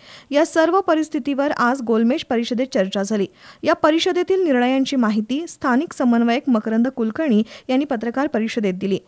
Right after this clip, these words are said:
राज्यातील ब्राह्मण समाजाचा आर्थिक निकषावर सर्व्हे व्हावा, जातनिहाय जनगणना व्हावी यासह अन्य ठराव मंजूर करण्यात आले आहेत, असं मकरंद कुलकर्णी यांनी स्पष्ट केलं.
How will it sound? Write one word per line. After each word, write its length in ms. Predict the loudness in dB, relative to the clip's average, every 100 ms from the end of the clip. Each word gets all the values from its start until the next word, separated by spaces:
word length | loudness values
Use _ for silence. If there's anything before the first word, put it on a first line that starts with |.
| _ -20 -2
राज्यातील 540 | 2 2 2 0 0
ब्राह्मण 420 | 0 2 2 2 0
समाजाचा 580 | -2 -2 -2 -4 -2
आर्थिक 520 | -4 -2 -2 0 -2 0
निकषावर 540 | -2 -2 -2 -2 -2
सर्व्हे 360 | 0 -2 0 -2
व्हावा, 300 | -2 0 0 -4 -20 -10
जातनिहाय 680 | 2 4 4 2 0 0 0 0
जनगणना 540 | 2 2 2 2 2
व्हावी 280 | 0 0 0
यासह 440 | 0 -2 0 -2 0
अन्य 260 | 2 0 0
ठराव 300 | -2 0 2
मंजूर 360 | 2 2 0
करण्यात 380 | -2 0 0 -2
आले 140 | -2
आहेत, 360 | -2 0 -2 -2
असं 200 | -8 0
मकरंद 380 | 0 0 -2 -2
कुलकर्णी 460 | -2 -2 0 2
यांनी 180 | 2 2
स्पष्ट 340 | 0 -6 -6 -8
केलं. 200 | -2 -2